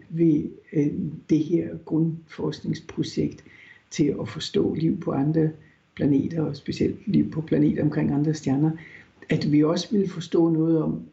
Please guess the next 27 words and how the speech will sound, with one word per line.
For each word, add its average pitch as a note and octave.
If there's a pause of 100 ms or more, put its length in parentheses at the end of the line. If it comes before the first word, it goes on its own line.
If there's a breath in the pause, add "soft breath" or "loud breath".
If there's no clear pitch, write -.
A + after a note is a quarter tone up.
(140)
hvad F3
kunne F3
man D#3+
gøre, D#3 (480 soft breath)
øh, D3+ (400)
på E3
Mars, E3 (100)
som D#3
vil D3+
hjælpe E3 (260)
koloniseringen D3+
af D3
Mars-overfladen. - (580 loud breath)
Og D3+
der F3
kan G3
de G3
her F#3
perklorat, F3 (100)
øh, D#3 (240)
bakterier E3
jo E3
altså E3+ (140)
spille E3+
en D#3 (100)
væsentlig D#3+
rolle. D3